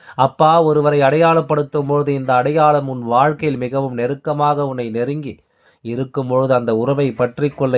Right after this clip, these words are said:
எந்த நிலையிலும் அந்த உறவை நீ விட்டு விடாதே. எந்த சூழ்நிலையிலும் அந்த உறவை, என் குழந்தை, நீ தவிர்த்து விடாதே. இனி என்ன நடக்கும் என்று,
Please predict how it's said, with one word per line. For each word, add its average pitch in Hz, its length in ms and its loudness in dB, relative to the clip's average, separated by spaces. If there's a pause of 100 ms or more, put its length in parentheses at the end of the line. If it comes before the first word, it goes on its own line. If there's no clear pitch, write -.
எந்த 139 340 -2
நிலையிலும் 147 540 0
அந்த 127 180 -2
உறவை 135 380 0
நீ 113 120 -6
விட்டு 107 300 -6
விடாதே. 107 420 -6 (840)
எந்த 170 380 2
சூழ்நிலையிலும் 170 800 4
அந்த 151 260 2
உறவை, 143 360 0 (920)
என் 127 200 -6
குழந்தை, 143 360 0
நீ 127 140 -4
தவிர்த்து 127 420 -2
விடாதே. 110 380 0 (420)
இனி 127 280 -2
என்ன 123 220 0
நடக்கும் 139 440 2
என்று, 135 280 -2